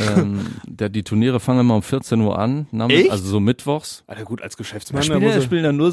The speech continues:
Speaker 1: gefühlt nur Selbstständige.
Speaker 2: Ja, ja, genau.
Speaker 1: <laughs> Nur Leute, die ein Unternehmen haben, sich leisten können, ab ein
Speaker 2: Ja.
Speaker 1: Uhr, ich gehe nach Hause, ich gehe auf den Golfplatz. Das ist natürlich jetzt alles gegessen, aber naja, dafür habe ich geregelte Arbeitszeiten, also.
Speaker 2: Muss dir, muss, muss, muss dir eigentlich viel anhören wegen Golf? Also ich bin ja,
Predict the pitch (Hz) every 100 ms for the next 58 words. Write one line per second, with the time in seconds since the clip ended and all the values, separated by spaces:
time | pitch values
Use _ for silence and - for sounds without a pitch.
0 | 123 127 110 - 139 143 139 101 107 -
1 | 87 85 90 120 143 143 156 190 165 180
2 | 151 147 143 147 117 117 156 143 127 113
3 | 117 110 - 113 123 - 123 123 110 92
4 | 95 101 220 - 120 147 151 156 - 143
5 | 120 101 107 101 117 101 107 98 95 -
6 | 92 82 - - - - 202 131 - 110
7 | 131 127 147 135 - 143 139 139 139 151
8 | 117 92 98 95 95 92 - - 104 101
9 | 87 85 95 95 113 98 95 95 _ -
10 | 95 101 - 92 92 98 90 78 98 90
11 | - 80 - 78 85 - - - 139 -
12 | - 143 - 135 151 135 139 - 143 -
13 | 127 156 160 156 151 147 160 156 - -
14 | 240 240